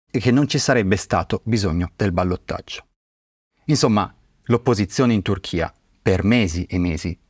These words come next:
si è aspettata di vincere le elezioni. Questo perché Erdogan non è mai stato così debole.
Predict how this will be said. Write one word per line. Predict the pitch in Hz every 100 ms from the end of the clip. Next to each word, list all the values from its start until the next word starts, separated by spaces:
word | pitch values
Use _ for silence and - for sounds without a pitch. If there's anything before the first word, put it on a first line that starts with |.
| _
si | -
è | 98
aspettata | - 110 - 90 80 87
di | - 92
vincere | 87 113 107 107 98
le |
elezioni. | 90 85 - - 78 - _ _ _ _ _ _ _ _ _
Questo | 233 -
perché | 151 151 127
Erdogan | 101 101 101 107
non | 131 131
è | 113
mai | 117 139 143
stato | - 120 110
così | 120 98
debole. | 87 82 82 90